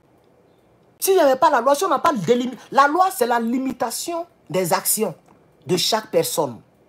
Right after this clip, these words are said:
Voilà la dé-, autre définition de la loi. La loi,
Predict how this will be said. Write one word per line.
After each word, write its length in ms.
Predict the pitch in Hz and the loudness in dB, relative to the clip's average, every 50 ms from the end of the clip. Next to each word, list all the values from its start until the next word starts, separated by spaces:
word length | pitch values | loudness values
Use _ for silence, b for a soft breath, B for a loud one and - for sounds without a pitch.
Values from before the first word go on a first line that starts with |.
| _ _ _ _ _ _ _ _ _ _ _ _ _ | _ _ _ _ _ _ _ _ _ _ _ _ _
Voilà 160 | - 165 208 | -2 0 2
la 120 | 233 202 170 | 2 2 2
dé-, 260 | 135 117 185 175 175 - | 0 2 0 0 0 2
autre 220 | - 285 - - 180 | 0 0 2 0 -4
définition 420 | 156 175 165 - 170 160 151 196 | -2 -2 -2 -2 -2 -4 -2 -2
de 100 | 180 143 | -2 -2
la 120 | 127 123 127 | -4 -4 -2
loi. 240 | 127 139 131 - - _ _ _ _ _ _ _ _ _ _ _ _ _ _ _ _ _ _ _ - | 0 0 -2 -2 -4 _ _ _ _ _ _ _ _ _ _ _ _ _ _ _ _ _ _ _ -2
La 140 | - 165 175 | 0 2 2
loi, 260 | 185 220 254 277 294 | 4 4 4 4 2